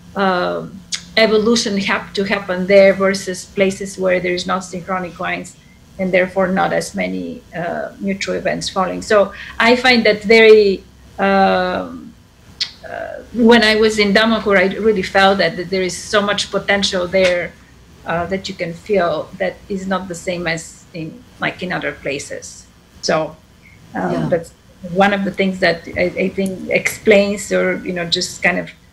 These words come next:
Speaker 1: uh, highlights the, the specialness of the place where Damanhur is built.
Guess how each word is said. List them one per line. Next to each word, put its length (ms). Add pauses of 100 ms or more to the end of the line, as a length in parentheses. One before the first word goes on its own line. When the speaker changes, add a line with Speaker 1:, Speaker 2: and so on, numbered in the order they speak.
(440)
Speaker 1:
uh, 400
highlights 600
the, 540
the 80
specialness 680
of 140
the 80
place 440
where 220
Damanhur 540
is 120
built. 460